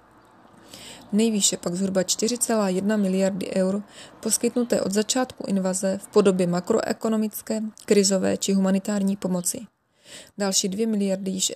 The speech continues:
E U uvolnila na nákup zbraní pro Kyjev. Země E U se neshodly na nových sankcích proti Rusku.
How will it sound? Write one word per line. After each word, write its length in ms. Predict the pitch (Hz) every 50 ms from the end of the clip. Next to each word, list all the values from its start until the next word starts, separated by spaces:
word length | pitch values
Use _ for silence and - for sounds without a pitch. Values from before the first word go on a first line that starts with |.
| -
E 180 | - 208 202 190
U 160 | - - 202
uvolnila 560 | - - 208 196 196 196 196 196 196 196 190 - -
na 80 | 196
nákup 400 | 190 185 180 180 180 - 202 196
zbraní 420 | 190 185 180 185 185 175 180 190 202
pro 160 | - 196 185
Kyjev. 320 | - - - - - - - - - _ _ _ _ _ _ _ - - _ _ _ _ _ _ _ _ _ _ _ _ _ _ _ _ _ - - _ - - _ _ _ -
Země 380 | 196 190 233 240 240 214 196 -
E 160 | - 196 185
U 160 | - - 196 202
se 180 | - - 202
neshodly 420 | 185 185 180 - 202 202 202 220 208
na 120 | 180 170
nových 300 | 170 180 190 226 240 -
sankcích 420 | - - 196 202 - - 214 208
proti 300 | - - - 185 - 214
Rusku. 420 | 208 196 190 - - - - 190